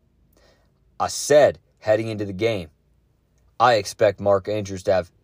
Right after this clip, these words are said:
fifteen targets. Surprisingly,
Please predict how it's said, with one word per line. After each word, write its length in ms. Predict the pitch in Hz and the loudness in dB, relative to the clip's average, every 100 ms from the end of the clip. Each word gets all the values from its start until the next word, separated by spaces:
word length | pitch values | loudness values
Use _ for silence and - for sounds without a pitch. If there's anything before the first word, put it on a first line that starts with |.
| _ | _
fifteen 560 | - 135 127 - 117 | -2 2 2 0 -8
targets. 560 | 101 95 76 - - - _ _ _ _ _ - | -2 -2 -2 -10 -18 -18 _ _ _ _ _ -14
Surprisingly, 800 | - - 117 123 123 123 123 | -14 -2 4 4 2 0 -2